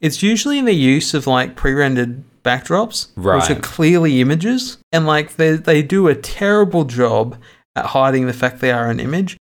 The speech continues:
Speaker 1: I was kind of hoping through the whole game that this was some kind of glitch, like, something's kind of wrong.
Speaker 2: Yeah,
Speaker 1: But
Speaker 2: like,
Speaker 1: I'm
Speaker 2: it's not
Speaker 1: pretty
Speaker 2: rendered
Speaker 1: sure
Speaker 2: properly or
Speaker 1: I'm
Speaker 2: something,
Speaker 1: pretty
Speaker 2: yeah.
Speaker 1: sure it was as intended as it should be. It's on a P S four Pro. Like,
Speaker 2: Yeah.
Speaker 1: it should be the best
Speaker 2: Mm.
Speaker 1: looking version.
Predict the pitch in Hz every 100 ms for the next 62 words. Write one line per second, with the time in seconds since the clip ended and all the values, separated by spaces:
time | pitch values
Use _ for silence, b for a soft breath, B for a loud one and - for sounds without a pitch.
0 | _ 147 165 175 - 220 262 277 - 196
1 | 185 185 170 151 131 131 135 127 120 110
2 | 117 127 - B B - 131 139 - 185
3 | - 131 160 131 117 120 127 143 - 123
4 | 127 - 117 127 135 - 131 120 107 120
5 | 180 202 117 107 98 92 90 90 160 170
6 | - 214 277 294 277 - 240 220 208 175
7 | 170 165 165 - 240 240 - 214 190 175
8 | 170 160 - 156 156 151 135 156 156 143
9 | 135 135 131 165 139 123 190 226 - 190
10 | - 147 120 - 110 50 - _ _ _
11 | _ _ - 127 90 92 98 - 196 170
12 | 156 143 143 123 120 151 101 101 95 123
13 | 120 120 120 131 127 117